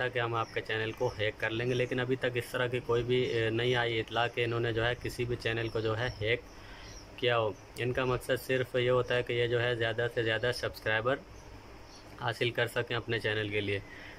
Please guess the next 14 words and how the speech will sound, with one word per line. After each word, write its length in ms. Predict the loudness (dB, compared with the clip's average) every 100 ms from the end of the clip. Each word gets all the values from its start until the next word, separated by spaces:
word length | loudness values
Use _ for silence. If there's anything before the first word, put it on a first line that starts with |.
| -8 4
और 280 | 4 4 2
इन्हीं 400 | 2 4 2 2
को 120 | 2
देख 200 | 2 2 2
के 80 |
जो 100 | 2
है 140 | 2 2
काफ़ी 300 | 0 0 2
ज़्यादा 260 | 4 4
और 240 | 4 4 4
भी 140 | 2
जो 140 | 2 2
है, 280 | 2
अ, 60 | 2